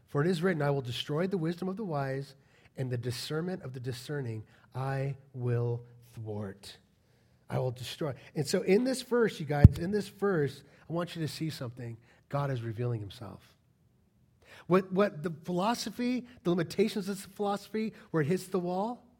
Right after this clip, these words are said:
God reveals himself. And that's the name of God, isn't it? 'Cause we find it first back in Exodus chapter thirty-four, when he's passing before Moses, when Moses is in the rock, remember that? In the cleft of the rock? The Lord passes by, and he said, "The Lord passed by before him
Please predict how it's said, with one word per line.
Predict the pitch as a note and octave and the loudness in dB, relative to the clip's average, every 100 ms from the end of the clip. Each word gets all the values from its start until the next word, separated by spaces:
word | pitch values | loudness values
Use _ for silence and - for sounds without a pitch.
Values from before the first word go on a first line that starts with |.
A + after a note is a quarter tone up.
| _ _ _ - | _ _ _ -4
God | C#3 C#3 C3 | -2 -2 -2
reveals | A#2 B2+ B2+ | -2 -4 -6
himself. | G2 - G2+ F2+ - _ _ _ _ _ _ _ _ - | -10 -12 -14 -14 -20 _ _ _ _ _ _ _ _ -2
And | E3+ | 0
that's | F#3 - | 0 0
the | F3 | 0
name | E3+ F3+ | 2 2
of | D#3 | 0
God, | F#3 F3+ | -2 -2
isn't | F3 F3 | -2 -2
it? | B2+ A2 - - | -4 -6 -12 -6
'Cause | F#3+ F#3 | -2 0
we | F3+ | 0
find | D#3+ A3+ F#3+ | 0 0 0
it | - | -2
first | A3 A#3 - | -2 -2 -2
back | F3 E3 | -4 -2
in | E3 | -2
Exodus | F#3 - D#3 - | -4 -2 -4 -2
chapter | E3 - | -6 -6
thirty-four, | - E3 E3 D#3+ F#3+ D#3 B2+ - - | -4 -2 -2 -2 -2 -2 -4 -8 0
when | D#3+ | 2
he's | D#3 | 2
passing | - F#3 E3+ F#3 | 0 -2 -2 -2
before | E3 F3 E3 | -2 0 0
Moses, | D#3 E3+ F#3 G#3+ - - - | 2 0 0 -2 -4 -16 -4
when | E3 | -2
Moses | D#3+ D#3 F#3 D3 | 4 4 4 0
is | C#3+ | -2
in | E3 E3 | -2 0
the | |
rock, | C#3+ D#3+ G3 | 0 -2 -4
remember | E3 E3+ | -6 -4
that? | F3 G#3+ G3+ _ - | -4 -6 -10 _ -12
In | E3 | -6
the | D#3 | -4
cleft | - E3 D#3 | -4 -6 -4
of | |
the | D#3 | -2
rock? | D3+ F#3 G#3+ - - - - | 0 -2 -6 -14 -20 -20 -4
The | D3+ | 2
Lord | E3+ F#3 | 4 4
passes | F#3+ F#3 D#3+ | 0 0 -2
by, | F#3 G3 | 0 0
and | E3 | 0
he | |
said, | E3 | -2
"The | F3 | 0
Lord | G#3 | 0
passed | - G3+ F#3+ | 0 -2 -2
by | G3 F#3+ | -2 0
before | F#3 F#3+ G3 | -2 -2 -2
him | F3 | -2